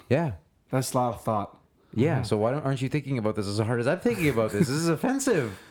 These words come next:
Speaker 2: <laughs> I don't know. My head just doesn't go there. I'm not programmed that way.
Speaker 3: I would
Speaker 1: What's
Speaker 3: pro-, I would remove senior drivers from the road.
Speaker 1: That's a minor inconvenience.
Speaker 2: <laughs> Yeah, I guess.
Speaker 3: I mean, it's kind of ageist, but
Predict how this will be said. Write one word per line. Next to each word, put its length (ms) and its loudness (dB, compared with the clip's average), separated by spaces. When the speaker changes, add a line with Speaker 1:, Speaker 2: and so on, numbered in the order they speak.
Speaker 2:
<laughs> 340 -2
I 580 -2
don't 140 -2
know. 200 -2
My 160 0
head 160 -4
just 320 -6
doesn't 220 -2
go 180 -2
there. 220 -4
I'm 100 0
not 140 0
programmed 340 -2
that 140 -2
way. 160 -4
Speaker 3:
I 80 6
would 140 6
Speaker 1:
What's 100 -6
Speaker 3:
pro-, 240 0
I 100 2
would 160 0
remove 300 0
senior 340 -2
drivers 480 -2
from 180 -6
the 60 -8
road. 280 -8
Speaker 1:
That's 220 2
a 40 2
minor 280 0
inconvenience. 560 -4
Speaker 2:
<laughs> 80 -8
Yeah, 220 0
I 80 -2
guess. 360 -6
Speaker 3:
I 80 2
mean, 140 0
it's 120 -4
kind 180 2
of 60 -2
ageist, 580 -2
but 260 0